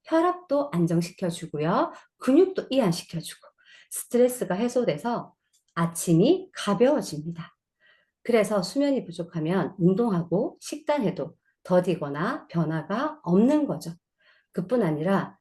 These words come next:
당뇨, 고혈압, 고지혈증, 우울증 등 건강까지 잃을 수 있습니다. 수면이 중요한 건 다 알죠. 하지만 현실 어때요?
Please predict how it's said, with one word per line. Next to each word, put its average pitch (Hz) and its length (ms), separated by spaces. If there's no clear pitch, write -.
당뇨, 175 640
고혈압, 196 680
고지혈증, 190 760
우울증 190 480
등 202 340
건강까지 202 920
잃을 196 220
수 277 380
있습니다. 165 640
수면이 226 840
중요한 202 580
건 175 380
다 165 300
알죠. 160 400
하지만 185 500
현실 240 320
어때요? 196 600